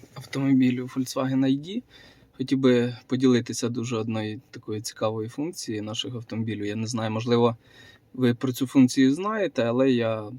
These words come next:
нещодавно знайшов її, і це дуже допомагає, наприклад, при їзді. Ось, наприклад, коли ми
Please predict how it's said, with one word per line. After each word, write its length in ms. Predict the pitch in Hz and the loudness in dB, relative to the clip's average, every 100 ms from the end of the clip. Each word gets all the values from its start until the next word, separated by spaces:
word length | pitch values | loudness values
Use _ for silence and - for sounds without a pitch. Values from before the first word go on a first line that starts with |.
| - 139 | -16 -14
нещодавно 880 | 127 113 - 113 104 104 107 123 117 | -8 -6 -6 -4 -6 -6 -10 -14 -16
знайшов 520 | 127 113 113 - 196 | -14 -10 -8 -6 -6
її, 320 | 180 123 120 - | -4 -6 -6 -8
і 20 | |
це 180 | - 117 | -10 -10
дуже 480 | 120 120 107 107 113 123 - 135 139 _ - | -10 -8 -10 -10 -14 -18 -20 -20 -20 _ -18
допомагає, 760 | 123 - 113 113 107 104 113 117 139 | -16 -10 -8 -6 -8 -10 -14 -16 -16
наприклад, 480 | 123 117 120 110 101 - | -18 -18 -18 -16 -16 -12
при 160 | 110 | -12
їзді. 480 | 107 113 139 180 240 _ - - - _ _ _ | -10 -10 -10 -10 -12 _ -20 -20 -20 _ _ _
Ось, 260 | 131 123 135 | -6 -4 -4
наприклад, 460 | - 135 123 120 | 0 0 0 -2
коли 220 | - 127 | 2 6
ми 220 | 127 123 | 6 6